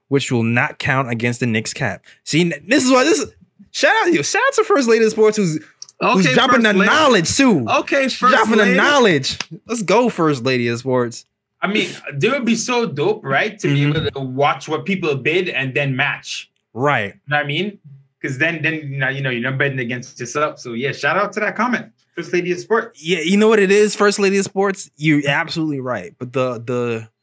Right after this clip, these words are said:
Speaker 1: the, um, I guess the trepidation or the nervousness comes in when you know that the Pelicans and their G M historically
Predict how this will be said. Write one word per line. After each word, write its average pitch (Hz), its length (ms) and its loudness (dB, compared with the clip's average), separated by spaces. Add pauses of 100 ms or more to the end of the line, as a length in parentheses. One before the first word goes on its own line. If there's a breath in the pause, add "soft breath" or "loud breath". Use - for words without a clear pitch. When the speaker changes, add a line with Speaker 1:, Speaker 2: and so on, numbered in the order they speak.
(360)
Speaker 1:
the, 131 400 -2
um, 120 720 -2 (180)
I - 40 -20
guess - 140 -6
the 139 60 -6
trepidation 160 720 0
or 143 160 2
the 127 480 0
nervousness 175 520 2
comes 190 320 0
in 190 180 2
when 135 300 0 (500 loud breath)
you 170 180 4
know 156 400 4
that 131 400 0
the 131 140 -4
Pelicans 185 960 -2 (500)
and 143 260 0
their 135 220 4
G 131 340 -4
M 170 500 0 (180)
historically 156 1120 0